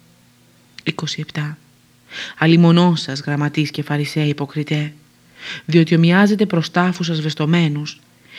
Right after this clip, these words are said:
οι οποίοι απ' έξω μεν φαίνονται ωραίοι και κατάλευκοι, από μέσα όμως είναι γεμάτοι από κόκαλα αποθαμένων και από κάθε καθαρσίαν.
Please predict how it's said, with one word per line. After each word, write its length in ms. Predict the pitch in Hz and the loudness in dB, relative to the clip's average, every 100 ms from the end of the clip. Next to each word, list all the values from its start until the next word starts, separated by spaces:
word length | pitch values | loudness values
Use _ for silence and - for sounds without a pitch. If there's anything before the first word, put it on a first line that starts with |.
| - - | -10 2
οι 120 | 170 | 4
οποίοι 240 | 160 214 | 4 4
απ' 120 | 208 | 4
έξω 300 | 208 214 - | 4 2 4
μεν 240 | 208 190 185 | 4 6 4
φαίνονται 360 | 180 170 160 | 2 2 2
ωραίοι 420 | 156 151 170 170 156 | 2 4 4 2 0
και 140 | 156 | -2
κατάλευκοι, 800 | 156 165 175 165 151 - 160 156 _ _ _ _ _ _ | -4 0 0 0 -4 -10 -10 -12 _ _ _ _ _ _
από 220 | - 147 | -4 0
μέσα 300 | 156 156 156 | 2 2 2
όμως 320 | 160 151 151 | 2 0 -2
είναι 120 | - 156 | -4 -2
γεμάτοι 460 | 151 160 165 160 | 2 2 2 0
από 160 | 156 156 | -4 -2
κόκαλα 440 | - 165 160 156 | 0 0 0 -2
αποθαμένων 760 | 151 160 - 151 165 151 151 156 - - - - | -4 -6 -6 0 0 0 -4 -10 -16 -20 -18 -14
και 100 | - | -6
από 140 | 156 160 | -2 0
κάθε 280 | 196 190 165 | 0 0 -4
καθαρσίαν. 720 | 147 151 147 - 156 147 147 | -8 -8 -8 -6 -6 -6 -8